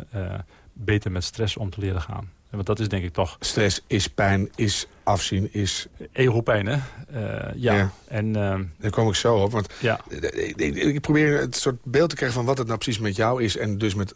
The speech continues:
Speaker 2: al die zenmeesters. Want de dingen die je beschrijft, dan denk ik, ja, dat herken ik ook wel uit mijn kindertijd, hè. Eh, eh,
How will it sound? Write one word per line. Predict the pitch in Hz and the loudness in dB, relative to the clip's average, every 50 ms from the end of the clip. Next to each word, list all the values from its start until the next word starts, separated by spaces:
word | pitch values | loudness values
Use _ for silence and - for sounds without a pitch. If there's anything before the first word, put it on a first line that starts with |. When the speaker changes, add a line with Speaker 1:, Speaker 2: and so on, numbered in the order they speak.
| _ - | _ -6
Speaker 2:
al | - 117 117 | -2 0 0
die | 120 123 | 2 2
zenmeesters. | 107 123 123 127 123 120 120 120 120 - 170 156 - - - - - - - | 2 2 2 2 2 2 2 2 2 2 0 -2 -4 -6 -16 -18 -16 -6 0
Want | - 120 - - - - - - | 0 0 0 0 -8 -16 -16 -10
de | - 120 | -6 -2
dingen | 107 120 127 120 110 | 0 2 2 4 4
die | 120 123 | 4 2
je | 123 | 4
beschrijft, | 113 110 - - 165 175 175 147 - - - - - - - - - - - - - _ _ _ _ _ _ _ | 2 2 0 2 2 2 2 2 0 -4 -14 -18 -20 -20 -20 -20 -20 -20 -20 -20 -20 _ _ _ _ _ _ _
dan | - 117 127 131 | -8 -6 -2 0
denk | 127 127 123 | 2 2 2
ik, | 120 113 | 2 2
ja, | - 131 | 0 0
dat | 110 110 | 2 4
herken | 101 120 110 - 131 117 | 4 2 2 2 2 0
ik | 113 113 147 | 2 2 2
ook | 170 | 2
wel | 147 117 | 2 2
uit | 95 95 95 | 0 0 0
mijn | 113 139 165 185 175 147 - - - - - - - | 2 2 4 4 2 2 0 -4 -12 -20 -20 -20 -10
kindertijd, | - - 135 123 107 98 90 - 104 98 95 95 | -2 0 2 2 2 0 2 2 2 2 2 2
hè. | 135 123 117 113 - - 95 | 2 0 0 -2 -4 -2 0
Eh, | 110 107 104 104 101 98 | 2 4 4 4 4 2
eh, | 90 | 2